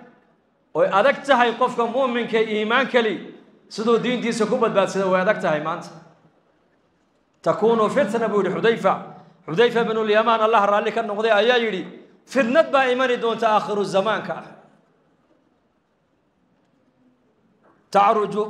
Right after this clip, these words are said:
tacruju fiiha cuquulu rijaal," buu yidhi. "Caqliga raggay kori doontaa," buu yidhi.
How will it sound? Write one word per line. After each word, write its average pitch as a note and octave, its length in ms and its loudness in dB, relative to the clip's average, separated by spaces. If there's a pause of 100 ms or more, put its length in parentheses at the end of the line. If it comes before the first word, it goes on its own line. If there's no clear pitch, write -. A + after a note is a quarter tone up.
(880)
tacruju A3 520 2
fiiha G#3 380 2
cuquulu G#3 360 0
rijaal," F#3 380 0
buu F3 120 -6
yidhi. D3 220 -10 (680)
"Caqliga A3 520 2
raggay G#3 360 2
kori B3 360 2
doontaa," G3 420 -2
buu F#3+ 140 -8
yidhi. C#3+ 220 -14